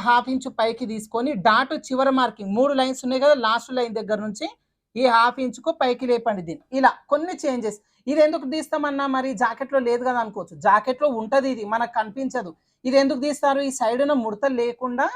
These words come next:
టైట్గా ఉండడం కోసం తీస్తారు. కొంతమందికి ఈ సైడ్ మొత్తం ముడతలు ఉంటాయి, అయితే ఇది ముందే తీసి ఉంటారు, మనకు అది జాకెట్లో నుంచి తెలియదు. ఇది బండ గుర్తు అనమాట, ఇది ప్రతి ఒక్కరు ఖచ్చితంగా తీయాల్సిందే.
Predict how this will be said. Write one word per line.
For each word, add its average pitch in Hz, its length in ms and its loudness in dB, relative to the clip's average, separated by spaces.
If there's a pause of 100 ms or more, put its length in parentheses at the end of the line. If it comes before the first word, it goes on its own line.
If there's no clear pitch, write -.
(440)
టైట్గా 285 420 2
ఉండడం 277 240 2 (100)
కోసం 285 280 -2
తీస్తారు. 247 360 -4
కొంతమందికి 269 460 -2
ఈ - 60 -10
సైడ్ 262 240 0
మొత్తం 262 260 -4
ముడతలు 240 360 -2
ఉంటాయి, 214 200 -8 (560)
అయితే 254 220 2 (100)
ఇది 294 100 -2 (100)
ముందే 262 180 2 (120)
తీసి 311 260 -2
ఉంటారు, 233 280 -2
మనకు 254 240 -2
అది 233 100 -6 (120)
జాకెట్లో 247 360 2
నుంచి - 140 -10 (120)
తెలియదు. 226 340 -4
ఇది 285 120 -4 (200)
బండ 220 180 4 (100)
గుర్తు 277 200 -4
అనమాట, 214 200 -4 (100)
ఇది 214 80 -14 (100)
ప్రతి 233 200 -2
ఒక్కరు 302 300 -4
ఖచ్చితంగా 247 420 -6
తీయాల్సిందే. 208 500 -4